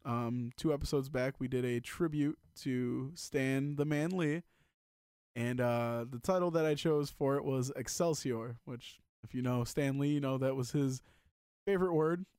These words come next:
<laughs> Man was screaming it everywhere. But one cool thing, uh, Netflix went ahead and did this little Easter egg, if you wanna call it that.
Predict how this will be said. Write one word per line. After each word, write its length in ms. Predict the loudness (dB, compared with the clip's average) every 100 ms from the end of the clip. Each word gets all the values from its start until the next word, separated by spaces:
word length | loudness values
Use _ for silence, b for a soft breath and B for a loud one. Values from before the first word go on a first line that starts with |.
| -4
<laughs> 1080 | 2 2 2 0 -2 _ _ _ _ _ -4
Man 180 | -2
was 100 | -2
screaming 360 | -4 -2 0 0
it 80 | -2
everywhere. 420 | -4 -2 -2 -2 -6 _ _ _ _ _ _ _
But 280 | 0 0 -2
one 260 | -2 -2 0
cool 220 | 0 0
thing, 320 | 2 0 2
uh, 140 | 2
Netflix 920 | 4 2 0 2 2 2 -4 -10 -12 -18 _ _ _
went 140 | 0
ahead 360 | 2 4 4 2
and 420 | 0 -2 0 0
did 140 | -2 -2
this 160 | -2
little 360 | 0 2 2 -2 -6
Easter 340 | -2 -2 0 0
egg, 220 | 2 0
if 140 | -2
you 360 | -2 -2 -4 -8 -16 _ _ _ -6
wanna 160 | -4
call 240 | 0 0 0
it 80 | -2
that. 220 | -2